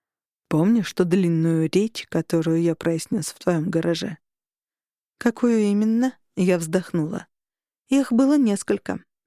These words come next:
Я уже подумываю установить тебе личную трибуну с табличкой. Где я сказал, что ты будешь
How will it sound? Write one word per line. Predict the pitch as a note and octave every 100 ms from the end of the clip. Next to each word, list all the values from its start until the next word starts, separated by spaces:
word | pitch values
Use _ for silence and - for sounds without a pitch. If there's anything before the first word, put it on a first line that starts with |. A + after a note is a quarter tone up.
| -
Я | A3+ G#3
уже | G#3
подумываю | G#3 G#3 A3+ A3 F#3 F#3+ F#3
установить | F#3 - F#3+ F#3+ F#3+ -
тебе | F#3+ G3
личную | F#3 F3 - F#3+ F3+
трибуну | - F#3 G#3 F#3
с | -
табличкой. | F3+ D#3 F3 - G3 F#3 _ _ _ _ _ _ _
Где | - E3 D3+ D3+
я | B2+
сказал, | - - - E3+ -
что | - F3
ты | -
будешь | D#3 D#3+ D#3 -